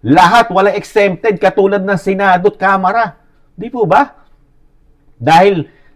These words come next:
munti mong sin-, sintabo niyan, sentimo, galing sa bulsa ng taxpayer. Pero itong mga ito, very spoiled. Pagdating sa pondo nila,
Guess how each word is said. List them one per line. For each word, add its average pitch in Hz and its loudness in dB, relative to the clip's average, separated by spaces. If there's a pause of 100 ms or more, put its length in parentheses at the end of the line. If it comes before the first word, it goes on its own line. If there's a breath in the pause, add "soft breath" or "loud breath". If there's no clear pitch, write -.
(560 soft breath)
munti 226 2
mong 220 0
sin-, 180 -4
sintabo 147 2
niyan, 123 -2
sentimo, 107 -4
galing 139 2
sa 135 -6
bulsa 110 -4 (240)
ng 143 -2
taxpayer. 160 -4 (680)
Pero 175 -8
itong 180 -10
mga 175 -8
ito, - -14 (240)
very 165 -4
spoiled. 165 -6 (280)
Pagdating 147 -4
sa - -4
pondo 170 0
nila, 156 -4